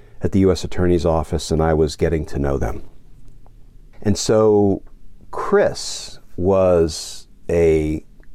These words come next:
handsome, very slender, slightly built African-American boy, uh, close-cut hair, I would say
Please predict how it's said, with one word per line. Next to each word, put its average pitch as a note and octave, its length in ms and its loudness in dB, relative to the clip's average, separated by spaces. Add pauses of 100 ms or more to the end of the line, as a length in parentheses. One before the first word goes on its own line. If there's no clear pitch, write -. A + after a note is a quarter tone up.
(420)
handsome, G2+ 960 0 (440)
very G2+ 440 2 (380)
slender, F#2+ 720 2
slightly F#2 720 -2
built E2+ 420 0 (760)
African-American F2 1040 0
boy, D#2 460 2 (420)
uh, D2 160 -8
close-cut - 880 -2
hair, F2 580 2 (600)
I E2 60 -8
would F2 140 -2
say F2 540 2